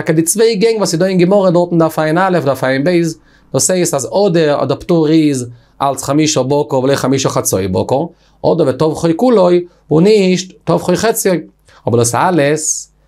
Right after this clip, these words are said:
שלא מדעת חברו. וואס איז מדעת חברו, דער צווייטער שותף זאגט אים, גיי שחטות, איז ער א שליח זיינער, איז זיין אלב שחטער אלס זיין גנבה, דער צווייטער אלב איז ער א שליח, און בתביעה און מכירה,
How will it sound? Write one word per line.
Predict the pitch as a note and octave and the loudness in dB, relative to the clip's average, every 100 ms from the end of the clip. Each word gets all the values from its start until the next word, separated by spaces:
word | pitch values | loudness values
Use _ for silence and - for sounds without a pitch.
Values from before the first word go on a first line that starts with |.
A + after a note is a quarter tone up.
| _ | _
שלא | - A#2+ A2+ E3 F3 | -6 0 2 2 2
מדעת | D#3 C#3 C3 B2 | 2 0 0 -2
חברו. | A#2+ G#2+ G#2 F#2+ | -2 0 0 0
וואס | F#2 C#3+ D#3+ D3 | -2 -2 0 0
איז | |
מדעת | C3 C3+ C#3+ | 0 0 -2
חברו, | - A#2 D#3 D3 | -4 -2 0 0
דער | A2+ | 0
צווייטער | D3 D3+ | 0 -2
שותף | C#3+ D3+ C3 | 0 0 0
זאגט | C#3 D#3 C#3+ | 0 0 0
אים, | C3+ A#2 | 0 0
גיי | C#3+ | 0
שחטות, | C#3+ E3+ D#3+ C3+ C3+ - - _ _ - | 0 -2 -2 0 -2 -2 -10 _ _ -2
איז | A#2+ | 0
ער | A2+ | 0
א | |
שליח | A2 B2+ C3 B2 | 0 0 0 2
זיינער, | A#2+ B2 C#3 D#3+ F#3 - _ - | 0 0 0 0 -2 -10 _ -2
איז | B2+ | 0
זיין | D#3+ E3 | 2 0
אלב | D#3+ D#3 D3+ | 0 0 0
שחטער | C#3 D3+ C#3 - C#3+ B2+ | 0 0 -2 0 2 2
אלס | A#2 | 0
זיין | C3 C3 | 0 0
גנבה, | B2+ C#3+ C#3+ D#3+ | 0 0 0 0
דער | C3 | -2
צווייטער | C3 C#3 C#3 | 0 0 0
אלב | C3+ | 0
איז | C#3 | 0
ער | B2+ | -2
א | |
שליח, | B2+ F3+ G#3 F#3+ - _ _ - | -2 0 0 -2 -8 _ _ -4
און | C3 | 0
בתביעה | A2+ A#2 C3 C#3 | 0 2 0 2
און | C#3 B2 | 0 0
מכירה, | A2+ D#3 D#3+ | 0 2 2